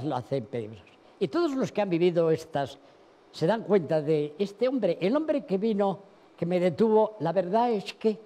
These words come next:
se acordó que era Navidad y aquello tenía un resorte en su momento.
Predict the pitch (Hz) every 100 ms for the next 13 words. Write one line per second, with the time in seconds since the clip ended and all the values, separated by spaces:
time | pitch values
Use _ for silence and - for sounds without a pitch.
0 | - - - - - 196 202 208 262 233
1 | 226 190 160 147 170 151 - - _ 165
2 | 160 - 208 208 175 160 190 180 185 196
3 | 156 - 175 131 139 139 123 98 147 135
4 | 131 123 117 -